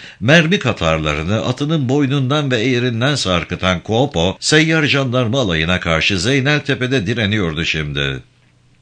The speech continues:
Tarladan kaçan yarı yanmış bıldırcın yavrularına yaklaştı. Başını dik tutmakta zorlanan ve gözlerini ikide bir usulca kapayıp açan yavruyu avucuna aldı.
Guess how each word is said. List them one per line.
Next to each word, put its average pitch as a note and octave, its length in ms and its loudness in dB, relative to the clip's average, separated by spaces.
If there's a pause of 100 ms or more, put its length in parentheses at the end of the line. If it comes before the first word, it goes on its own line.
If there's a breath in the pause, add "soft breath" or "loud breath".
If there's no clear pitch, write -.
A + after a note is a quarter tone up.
(1300 loud breath)
Tarladan F2+ 560 0
kaçan F#2+ 420 0
yarı B2+ 260 2
yanmış D3+ 500 0
bıldırcın B2 540 0
yavrularına F2+ 600 -2
yaklaştı. D2 840 -4 (360 loud breath)
Başını D#3+ 440 2
dik D#3+ 200 -4
tutmakta C3+ 500 0
zorlanan F2 640 0
ve G#2+ 60 0
gözlerini A#2+ 580 0
ikide A2 380 -2
bir G#2 100 0
usulca G#2 560 -2
kapayıp G2+ 420 -4
açan F#2 360 0
yavruyu A2 560 0
avucuna F2 440 -2
aldı. C#2+ 560 -4